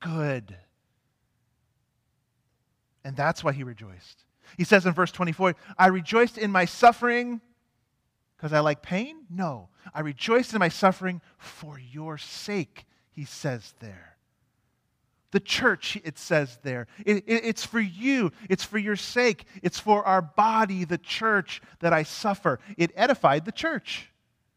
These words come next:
It, it, it fed them, filled them. You think about it, the gospel has always spread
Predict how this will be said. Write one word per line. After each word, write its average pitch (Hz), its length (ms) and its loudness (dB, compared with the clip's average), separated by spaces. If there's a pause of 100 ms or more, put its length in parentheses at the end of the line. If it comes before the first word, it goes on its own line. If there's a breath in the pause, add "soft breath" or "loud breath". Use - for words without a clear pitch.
(400)
It, 160 120 -12
it, 165 160 -14
it 165 120 -8
fed - 540 2
them, 147 160 2
filled 233 400 -4
them. 113 320 -6 (1300 loud breath)
You 190 60 -2
think 226 180 0
about 190 140 8
it, 170 80 2
the 180 60 0
gospel 208 540 4
has 190 180 2
always 220 480 0
spread 151 680 -2